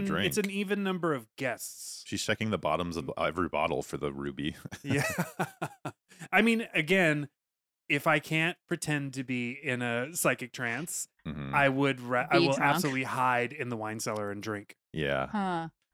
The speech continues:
Speaker 3: I would hide from Gladys's voice yet again.
Speaker 2: Oh
Speaker 3: And
Speaker 2: my
Speaker 3: yes,
Speaker 2: God.
Speaker 3: I know, big up to her because she's in Thank God It's Friday. But I would be like,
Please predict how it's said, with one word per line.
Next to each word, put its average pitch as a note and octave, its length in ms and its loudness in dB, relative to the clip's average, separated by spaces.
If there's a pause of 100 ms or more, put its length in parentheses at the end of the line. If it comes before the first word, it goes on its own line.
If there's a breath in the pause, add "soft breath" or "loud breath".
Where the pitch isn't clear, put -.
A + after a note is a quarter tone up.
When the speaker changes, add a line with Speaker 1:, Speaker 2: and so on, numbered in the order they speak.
(400 soft breath)
Speaker 3:
I A3 440 4
would G3 140 0
hide G3+ 340 0
from E3+ 200 -2
Gladys's E3+ 460 -4
voice E3+ 340 -2
yet F3 140 2
again. E3 480 2
Speaker 2:
Oh - 160 6
Speaker 3:
And D3+ 280 2
Speaker 2:
my D3 40 0
Speaker 3:
yes, G#3+ 260 6
Speaker 2:
God. C#2 180 4
Speaker 3:
I G3+ 120 6
know, D3+ 260 6
big F#3 240 4
up A3 140 4
to G#3 100 0
her G3+ 280 0
because D#3+ 360 -4
she's D3 240 -4
in D3 80 -6
Thank C#3+ 240 -12
God C3 180 -2
It's - 140 -6
Friday. C3 480 -10
But D#3 140 -2
I D#3+ 100 4
would D3+ 140 0
be D3 160 -2
like, C#3+ 200 -4